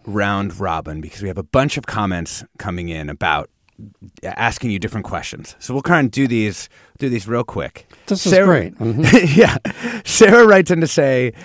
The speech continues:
Speaker 1: "My ten-year-old son, Sammy, has a question." Thank you, Sammy. "Can you find gemstones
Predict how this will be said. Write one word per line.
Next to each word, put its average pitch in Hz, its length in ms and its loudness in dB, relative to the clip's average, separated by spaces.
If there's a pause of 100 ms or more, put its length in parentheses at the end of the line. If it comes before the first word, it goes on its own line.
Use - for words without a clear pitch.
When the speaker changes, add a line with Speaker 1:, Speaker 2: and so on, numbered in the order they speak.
(160)
Speaker 1:
"My 147 160 2
ten-year-old 175 640 2
son, 110 340 -2
Sammy, 143 640 -2 (220)
has 98 180 -8
a 90 40 -12
question." 104 460 -8
Thank 92 240 -10
you, 87 80 -14
Sammy. 101 320 -6 (260)
"Can 165 140 -2
you 151 100 0
find 208 520 0 (160)
gemstones 117 1120 -4